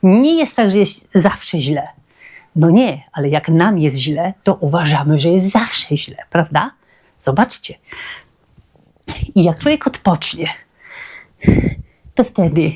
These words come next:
ma inne pomysły, nowe spojrzenie i to nowe spojrzenie nam pomaga, by o, może byśmy to tak zrobili, a może byśmy to zmienili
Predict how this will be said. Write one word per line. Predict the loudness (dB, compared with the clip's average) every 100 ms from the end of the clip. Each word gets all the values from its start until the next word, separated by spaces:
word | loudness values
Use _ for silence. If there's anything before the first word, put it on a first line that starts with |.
| -8 _ 2
ma | 4 2 -4 _ 0
inne | 2 4 2 0
pomysły, | 2 2 2 0 -4 -8 -10 _
nowe | 0 2 2
spojrzenie | 2 0 2 0 0 -2 -4 -2
i | 0
to | 0
nowe | 0 0 -2
spojrzenie | -2 0 2 2 2 0
nam | 0 -2
pomaga, | 0 0 2 0 -2 -2 -10 -18 -14 -4
by | 0 0 0 _ _ _ _ -8 -2
o, | 0 0 -4 -10 -20 _
może | 4 4 4 0
byśmy | 0 0
to | 0 -2
tak | -4 -2
zrobili, | -2 -2 -4 -10 -14 -20 -16 -12 -12 -10
a | 0 2
może | 2 0
byśmy | 0 4 2 2
to | 0 0
zmienili | 2 2 0 -4 -8